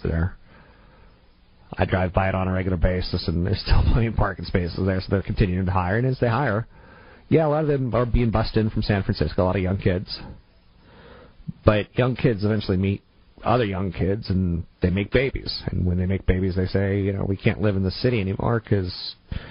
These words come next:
it's too difficult. Thus, we're gonna buy a house on the peninsula,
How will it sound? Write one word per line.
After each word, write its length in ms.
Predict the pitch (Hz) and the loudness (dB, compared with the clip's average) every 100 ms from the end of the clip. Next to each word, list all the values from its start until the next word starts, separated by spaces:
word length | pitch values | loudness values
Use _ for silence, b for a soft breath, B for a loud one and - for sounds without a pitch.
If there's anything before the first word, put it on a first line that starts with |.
| B B | B B
it's 220 | - - - | -14 -8 0
too 80 | 92 | 2
difficult. 520 | 104 - - 110 - - - - - _ _ B B B B B B B B - - | 2 -2 0 -2 -2 -10 -16 -16 -18 _ _ B B B B B B B B -16 -2
Thus, 360 | 98 101 - - | 2 2 0 -2
we're 120 | - 101 | 0 0
gonna 100 | 101 | 2
buy 160 | 101 | 0
a 40 | 95 | 0
house 300 | 113 101 - | 2 0 0
on 60 | 101 | 0
the 60 | |
peninsula, 480 | 101 110 - 78 58 | 2 0 0 -4 -4